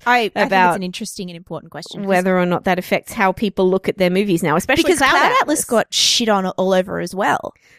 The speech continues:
Speaker 2: But Cloud Atlas was also something that, like, people would comment on that when Cloud Atlas came out, and they're not commenting on it on Jupiter Ascending, apart from where I've seen on, a bit on Tumblr, but, like, they're not really commenting on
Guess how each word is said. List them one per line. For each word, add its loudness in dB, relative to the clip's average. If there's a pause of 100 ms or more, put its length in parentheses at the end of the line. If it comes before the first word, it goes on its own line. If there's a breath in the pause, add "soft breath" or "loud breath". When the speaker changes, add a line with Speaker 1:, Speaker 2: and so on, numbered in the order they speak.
Speaker 2:
But 2
Cloud 2
Atlas -2
was 2
also 4
something 2
that, 2
like, -2
people 0
would -4
comment 0
on 2
that 0
when 2
Cloud 0
Atlas 0
came 0
out, 2 (200 loud breath)
and 2
they're 6
not 2
commenting 0
on 2
it 0
on 0
Jupiter 0
Ascending, 0
apart 0
from 0
where 4
I've 2
seen -2
on, -4
a -8
bit 0
on -2
Tumblr, 0 (220 loud breath)
but, 0
like, 0
they're 0
not 2
really 4
commenting 0
on 2